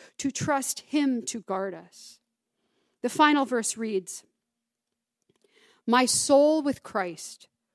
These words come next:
join thou in fight. Stick to the tents that he hath pight,"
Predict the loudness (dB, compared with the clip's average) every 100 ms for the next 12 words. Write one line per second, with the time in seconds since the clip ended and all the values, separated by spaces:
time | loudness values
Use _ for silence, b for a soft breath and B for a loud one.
0 | _ 0 2 4 4 2 2 4 4 2
1 | 0 -8 -10 -12 -14 -16 -20 -20 _ _
2 | _ _ _ -8 -6 0 0 0 4 4
3 | 4 0 -2 -2 -2 -4 -4 -4 -4 -2
4 | -2 -2 -6 -10 0 0 0 -12 -20